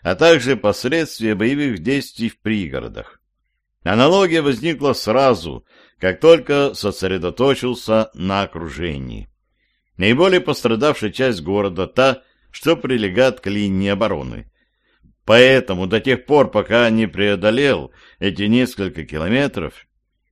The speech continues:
меня сопровождал хаос, разрушенные дома, плач детей и истерика тех, кто потерял близкого человека. Печальное зрелище. До искомого медицинского центра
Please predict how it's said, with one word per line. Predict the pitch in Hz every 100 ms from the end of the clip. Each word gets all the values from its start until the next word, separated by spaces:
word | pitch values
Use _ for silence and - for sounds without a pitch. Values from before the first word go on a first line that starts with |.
| -
меня | 76 123 165 165
сопровождал | 113 87 104 101 87 80 85 76
хаос, | - 139 135 127 - - _ _ _
разрушенные | - 98 92 151 - 110 95 95
дома, | 71 90 98 127 123 - _ _ _ _ 113
плач | 156 147 80
детей | 78 104 151 165 143
и | 104
истерика | 92 - 143 151 123 107
тех, | 107 135 127 -
кто | - 120
потерял | 120 101 104 107
близкого | 82 87 101 - 92 87
человека. | - 80 78 78 - 57 - _ _ _ _ _ _
Печальное | 107 - 180 175 165
зрелище. | 120 156 170 131 - - 57 _ _ _ _ _ _ _ _ _ _
До | 90 110 113
искомого | 113 - 120 117 113 110
медицинского | 107 104 107 101 110 101 107 104
центра | - 127 113 98 90